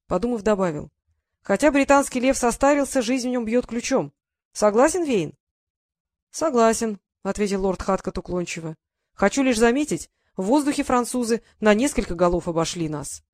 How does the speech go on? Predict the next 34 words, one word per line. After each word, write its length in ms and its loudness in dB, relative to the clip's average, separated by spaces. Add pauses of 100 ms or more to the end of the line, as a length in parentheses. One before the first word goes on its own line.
(1080)
«Я 180 -2
бы 80 -4
хотела 320 0
познакомиться 640 -2
с 100 -8
месье 300 -2
Блерио. 500 -2 (420)
Никто 260 0
из 120 0
вас 160 2
с 40 -8
ним 100 -2
не 100 -4
знаком?» — 420 -2 (300)
поинтересовалась 640 0
Гордыня. 560 -4 (1120)
«Я 180 2
могу 220 2
представить 440 2
вас 200 2
Густаву 360 -2
Гумелю, 460 -4 (120)
а 120 4
он 100 2
познакомит 520 0
с 60 -10
Блерио», — 480 2 (320)
сказал 360 0
Берти. 460 -6 (340)
«А 140 2
ещё 240 2
есть 240 0
один 180 0
англичанин — 640 -2